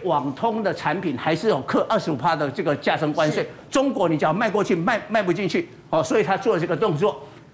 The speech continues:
Speaker 1: 另外，我们看一下今天啊，这个电动车的电池的材料，四七三九的这个，呃，康普哦，
Speaker 2: 康普。
Speaker 1: 嘿，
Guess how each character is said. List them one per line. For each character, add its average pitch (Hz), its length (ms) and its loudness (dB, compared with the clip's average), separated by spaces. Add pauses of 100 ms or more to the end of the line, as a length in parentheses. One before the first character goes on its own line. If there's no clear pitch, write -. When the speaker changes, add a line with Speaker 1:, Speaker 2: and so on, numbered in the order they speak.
Speaker 1:
另 302 140 4
外， 302 100 4
我 220 60 0
们 185 80 -6
看 233 160 -2
一 202 40 -4
下 190 160 0
今 214 200 -4
天 202 200 0
啊， 139 160 0
这 190 80 -2
个 165 100 0
电 208 260 2
动 175 200 0
车 175 120 -4
的 151 80 -2
电 185 260 0
池 151 140 -4
的 139 60 -2
材 131 180 -4
料， 170 260 2
四 214 260 -2
七 185 220 -2
三 170 280 0
九 160 140 -4
的 123 140 -4
这 143 100 -4
个， 123 200 -2 (280)
呃， 135 180 2 (100)
康 196 180 0
普 175 180 -2 (120)
哦， 127 220 2
Speaker 2:
康 254 240 -2
普。 196 240 -6
Speaker 1:
嘿， 175 160 0